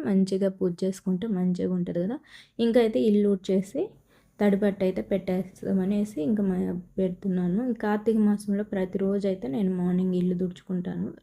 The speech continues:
everyday ది-, తుడుస్తాను. ఇంకా కార్తీక మాసంలో అయితే ఇంకా ముందే లేచి తుడుస్తాము. మనం దీపాలు పెట్టేటప్పుడు మంచిగా ఉండాలి కదా, నీట్గా ఉండాలనేసి ఇల్లు మొత్తం అయితే క్లీన్ చేసుకొని తుడిచాను.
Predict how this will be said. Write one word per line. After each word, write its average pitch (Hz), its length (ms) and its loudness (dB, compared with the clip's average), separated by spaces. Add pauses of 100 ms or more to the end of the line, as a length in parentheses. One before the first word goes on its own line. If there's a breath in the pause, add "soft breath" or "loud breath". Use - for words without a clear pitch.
everyday 202 460 4
ది-, 220 200 4
తుడుస్తాను. 208 640 2 (440 loud breath)
ఇంకా 240 180 6
కార్తీక 220 420 0
మాసంలో 208 360 2
అయితే 208 160 0
ఇంకా 220 220 0
ముందే 202 340 6
లేచి 196 360 2
తుడుస్తాము. 208 460 0
మనం 196 240 4
దీపాలు 208 400 4
పెట్టేటప్పుడు 202 600 2
మంచిగా 202 440 6
ఉండాలి 185 340 4
కదా, 180 280 0 (520 loud breath)
నీట్గా 190 400 4
ఉండాలనేసి 180 680 2
ఇల్లు 202 220 2
మొత్తం 190 380 0
అయితే 185 220 -2
క్లీన్ 185 340 0
చేసుకొని 190 560 0
తుడిచాను. 185 600 -2